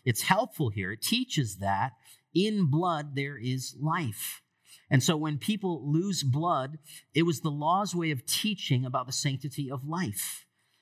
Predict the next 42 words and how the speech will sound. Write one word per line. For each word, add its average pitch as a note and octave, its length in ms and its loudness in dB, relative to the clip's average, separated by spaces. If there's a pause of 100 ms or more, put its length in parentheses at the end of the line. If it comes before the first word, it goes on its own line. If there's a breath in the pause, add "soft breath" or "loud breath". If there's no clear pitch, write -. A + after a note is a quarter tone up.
(100)
Whether D3+ 160 4
you D#3+ 160 2
lo-, D#3+ 220 0
lose C#3+ 180 -2
blood D3 300 -4
from B2+ 160 2
a - 20 2
period F3+ 560 -2
or C3+ 60 2
you're B2 140 2
having C#3+ 280 -2
a B2 40 -2
baby E3+ 460 -2
or D3 60 -2
there's C3 220 -4
a B2+ 80 -8 (120)
constant D3+ 560 -2
bleed, C3+ 480 0 (360 soft breath)
losing F3 560 4
blood D#3 360 0
was C#3 200 -4
a B2+ 60 -2
symbol D3 680 0
of C3 140 -6
the D3 60 -6
loss C3 300 -2
of B2+ 120 0
life. D3 540 -2 (360)
Blood D#3 320 6
loss D#3+ 340 -4
was C#3+ 100 -2
a D#3+ 60 -2
symbol C3 320 0
of A#2 220 -6
death. D3+ 480 0 (340 soft breath)
Death D3+ 240 4
was C#3+ 140 0
the D3+ 200 0
opposite C#3+ 400 0
of D3 120 -4
everything D3+ 360 -2
clean. D#3 720 0